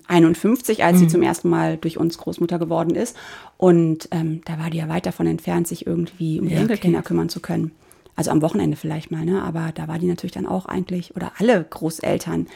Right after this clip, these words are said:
Speaker 1: waren wirklich so mit sich selbst beschäftigt, dass die, ähm, ja, wenig von den Enkelkindern mitbekommen
Speaker 2: Ja, okay.
Speaker 1: haben.
Speaker 2: Gut, also sind wir an dem Punkt, dass du dann gesagt hast, ähm, okay, wir regeln das anders, wir,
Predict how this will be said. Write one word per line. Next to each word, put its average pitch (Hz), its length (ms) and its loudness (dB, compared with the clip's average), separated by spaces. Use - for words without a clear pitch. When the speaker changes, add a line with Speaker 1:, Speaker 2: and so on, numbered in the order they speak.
Speaker 1:
waren 165 220 2
wirklich 170 300 -4
so 190 140 0
mit 202 140 0
sich 185 140 -6
selbst 165 260 -6
beschäftigt, 190 640 -6
dass 180 200 -6
die, 170 400 -2
ähm, 165 280 -6
ja, 196 240 -6
wenig 285 380 8
von 277 80 6
den 240 100 4
Enkelkindern 185 440 4
mitbekommen 175 340 0
Speaker 2:
Ja, 160 160 -2
okay. 180 340 -6
Speaker 1:
haben. - 20 -20
Speaker 2:
Gut, 190 220 6
also 151 340 4
sind 208 120 8
wir 196 80 8
an 185 40 8
dem 196 120 6
Punkt, 202 180 4
dass 185 120 -2
du 196 60 -2
dann 180 240 2
gesagt 170 300 0
hast, 165 200 -6
ähm, 170 280 0
okay, 180 220 0
wir 160 200 2
regeln 170 200 4
das 160 100 0
anders, 202 340 0
wir, 170 360 2